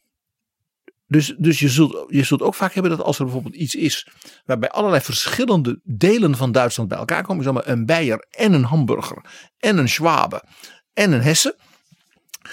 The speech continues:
dat men dan als het ware die, eh, regionale diversiteit als het ware in die vergadering ook meeneemt. Dus aan de ene kant dus wat, wij zouden zeggen, wat hi-, hiërarchischer, misschien zelfs wat autoritairder. Aan de andere kant misschien ook wel weer diverser,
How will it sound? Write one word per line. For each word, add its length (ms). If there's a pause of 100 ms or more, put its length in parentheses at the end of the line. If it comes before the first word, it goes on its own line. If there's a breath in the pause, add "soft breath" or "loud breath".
(160 loud breath)
dat 240
men 180
dan 260
als 120
het 100
ware 300
die, 360 (720)
eh, 340 (140)
regionale 720
diversiteit 800
als 100
het 80
ware 220
in 200
die 160
vergadering 560
ook 140
meeneemt. 360
Dus 360
aan 140
de 100
ene 240
kant 180
dus 160
wat, 280 (120)
wij 140
zouden 240
zeggen, 240
wat 240
hi-, 220
hiërarchischer, 640
misschien 200
zelfs 180
wat 160
autoritairder. 1040
Aan 120
de 60
andere 280
kant 120
misschien 280
ook 100
wel 140
weer 380
diverser, 840